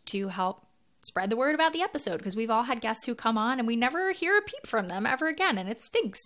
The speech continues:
Um, I think recognizing as a guest that one of the benefits of having you on as a guest is that the show wants to grow, and they're counting on leveraging your audience and your network, uh, if you come on the show, if they give you space on the show. So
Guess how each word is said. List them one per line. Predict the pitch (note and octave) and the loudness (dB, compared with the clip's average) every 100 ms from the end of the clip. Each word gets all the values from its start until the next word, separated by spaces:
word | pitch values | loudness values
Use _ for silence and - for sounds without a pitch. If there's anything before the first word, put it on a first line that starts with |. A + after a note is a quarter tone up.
| - - - - - | -8 -12 -16 -10 -2
Um, | G#3+ G3+ F#3+ | 0 2 0
I | - | -2
think | A3 A3 | 0 2
recognizing | G3+ G#3+ G#3+ G#3 G#3 G3+ | 2 2 0 0 0 -2
as | F#3+ | -4
a | |
guest | F#3+ F3+ B3+ - | -4 -2 -2 -2
that | F#3 G3+ | -4 -2
one | A3 | -2
of | G#3+ | 0
the | F#3 | -2
benefits | C4 F#4+ C#4 A3 | -2 0 -2 -4
of | G3+ | -4
having | - A#3+ C#4 A#3+ | 0 0 2 0
you | G#3 | 0
on | G3 F#3 F#3 | -2 -4 -4
as | F#3+ | -6
a | |
guest | F3+ E3 F#3+ - - - - _ _ | -8 -8 -4 -6 -6 -16 -20 _ _
is | G#3+ G3+ | -2 0
that | G3+ G3+ | -2 -2
the | G#3+ G3+ - | -2 -2 -6
show | - - A3+ | -2 2 2
wants | C4 A#3+ A#3 - - - | 2 0 -2 -4 -8 -6
to | G#3 | -4
grow, | G#3+ D4 G3+ E3+ D4 D4 | 0 2 2 0 -2 -2
and | A3+ G#3+ G#3+ | 0 2 2
they're | A#3 | 2
counting | A#3 B3 B3 A3 | 0 0 0 0
on | G#3 G3 | -2 -2
leveraging | G3 G#3 G3+ F#3+ | -2 -2 0 0
your | G3 G#3 | 0 -2
audience | G3 G3+ F3+ F3+ G#3+ - - - | 0 0 -2 -4 -2 -2 -4 -6
and | - F#3 F3+ F3+ - | -6 -4 -4 -8 -8
your | G3+ G3 F#3+ G3+ - | -4 -4 -4 -6 -2
network, | G#3 G#3+ F#3+ F3+ - - - _ _ _ _ _ _ | -2 -2 -6 -8 -10 -20 -20 _ _ _ _ _ _
uh, | G#3 F#3+ | 0 2
if | G#3 G3+ | 0 -2
you | G3+ | -6
come | G3+ F#3+ | -6 -6
on | F#3 | -6
the | |
show, | F3+ G3+ F3+ | -4 -4 -4
if | F3+ | -4
they | F#3+ | -6
give | F3+ F#3 | -6 -6
you | F3+ | -8
space | - F3+ F3+ | -8 -8 -8
on | F3+ | -8
the | F3+ | -6
show. | - F3+ | -4 -2
So | E3 F3 D#3+ | -2 -4 -6